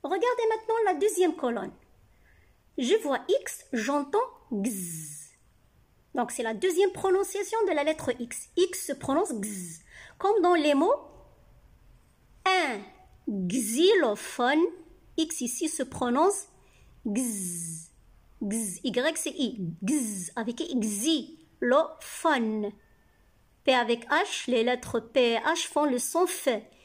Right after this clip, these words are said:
Xylophone, un xylophone. Voici le xylophone, cet instrument de musique.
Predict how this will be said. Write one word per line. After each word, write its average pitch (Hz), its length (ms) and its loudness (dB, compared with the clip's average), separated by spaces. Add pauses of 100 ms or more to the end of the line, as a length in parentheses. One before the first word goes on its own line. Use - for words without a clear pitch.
(180)
Xylophone, 226 1300 0 (100)
un 269 420 0
xylophone. 226 1080 -2 (400)
Voici 262 280 0
le 277 80 0
xylophone, 220 540 -4
cet - 260 -10
instrument 269 540 2
de 285 260 0 (240)
musique. 269 840 0